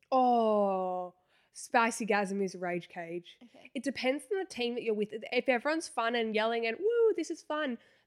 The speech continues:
Speaker 1: then that's amazing. But if everyone's like, "Come on," like, getting
Speaker 2: Mm.
Speaker 1: kind of really competitive, then it's too much pressure. But
Speaker 2: Mm.
Speaker 1: Spicy Gasm is a Rage Cage.
Speaker 2: Fair.
Speaker 1: Um, Never Have I Ever.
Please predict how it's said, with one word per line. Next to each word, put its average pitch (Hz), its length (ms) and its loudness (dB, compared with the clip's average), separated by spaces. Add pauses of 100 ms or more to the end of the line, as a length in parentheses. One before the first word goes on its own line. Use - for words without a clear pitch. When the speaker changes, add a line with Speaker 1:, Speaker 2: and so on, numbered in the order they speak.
Speaker 1:
then 233 100 2
that's 214 280 -2
amazing. 202 420 0
But 233 140 -4
if 208 120 -6
everyone's 220 440 0
like, 185 340 -2 (760)
"Come 330 160 -2
on," 339 400 4
like, 262 300 0
getting 214 440 2
Speaker 2:
Mm. 247 200 -4
Speaker 1:
kind 220 180 2
of 202 160 -4
really 202 300 4
competitive, 202 540 -4
then 220 120 2
it's - 180 -6
too - 160 -8
much - 240 -8
pressure. - 280 -14 (120)
But 220 120 -2
Speaker 2:
Mm. 240 100 -4
Speaker 1:
Spicy 220 400 -6
Gasm 196 460 -6 (100)
is 196 160 -10
a - 60 -12
Rage - 340 -18
Cage. - 220 -20 (480)
Speaker 2:
Fair. - 220 -10 (840)
Speaker 1:
Um, 262 420 2
Never 233 260 0
Have 269 140 -4
I 240 120 4
Ever. 190 520 -2